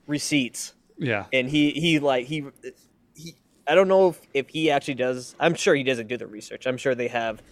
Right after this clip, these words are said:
Speaker 1: a couple of, of coops
Speaker 2: Wow.
Speaker 1: over there.
Speaker 2: Yeah,
Speaker 1: They probably
Speaker 2: he's,
Speaker 1: have three
Speaker 2: he's,
Speaker 1: coops
Speaker 2: yeah.
Speaker 1: over there.
Speaker 2: He just got, he's got notes in front of him, and he, he is, like,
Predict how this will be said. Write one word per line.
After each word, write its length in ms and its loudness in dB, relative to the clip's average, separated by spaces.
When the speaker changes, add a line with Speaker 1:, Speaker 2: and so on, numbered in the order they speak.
Speaker 1:
a 80 0
couple 500 0
of, 340 0
of 340 -4
coops 320 -2
Speaker 2:
Wow. 80 0
Speaker 1:
over 100 -8
there. 320 -6
Speaker 2:
Yeah, 120 2
Speaker 1:
They 40 6
probably 160 8
Speaker 2:
he's, 100 2
Speaker 1:
have 80 -14
three 160 4
Speaker 2:
he's, 100 0
Speaker 1:
coops 220 -2
Speaker 2:
yeah. 80 0
Speaker 1:
over 120 -2
there. 260 -8
Speaker 2:
He 100 4
just 160 0
got, 320 4
he's 180 4
got 360 6
notes 600 2
in 140 -2
front 280 4
of 80 0
him, 200 2
and 160 -2
he, 460 -2
he 380 4
is, 200 4
like, 400 2